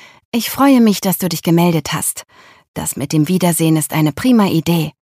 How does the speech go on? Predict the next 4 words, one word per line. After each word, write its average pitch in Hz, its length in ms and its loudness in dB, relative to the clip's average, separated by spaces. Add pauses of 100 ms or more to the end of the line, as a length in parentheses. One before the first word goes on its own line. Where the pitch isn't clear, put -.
(400)
Viele 151 340 0
Grüße 147 380 -4
zurück, 180 480 -4 (580)
Caro." 202 520 -2